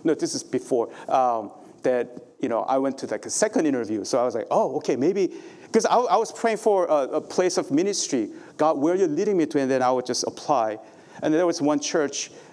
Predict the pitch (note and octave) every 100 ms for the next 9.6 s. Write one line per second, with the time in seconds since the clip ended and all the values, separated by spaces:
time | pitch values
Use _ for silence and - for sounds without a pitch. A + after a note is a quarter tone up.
0 | - B2 A#2+ A2+ A2+ G#2 G#2 - _ _
1 | _ _ _ _ - D3 B2 - B2 -
2 | A#2+ C#3+ D#3 C#3+ G#3+ G3+ D#3+ C#3+ A2+ A2+
3 | A2+ A2 - - - - - - - -
4 | C3 C3 C3 C#3+ - C3+ F#3+ D#3+ - -
5 | - F3 D3+ - F3 E3 D3 C#3 F3+ D3
6 | - - - - - _ - - - -
7 | _ _ _ _ _ _ _ _ _ _
8 | _ _ _ F3 - - - E3 D#3 C#3+
9 | - B2+ D3+ C#3 D3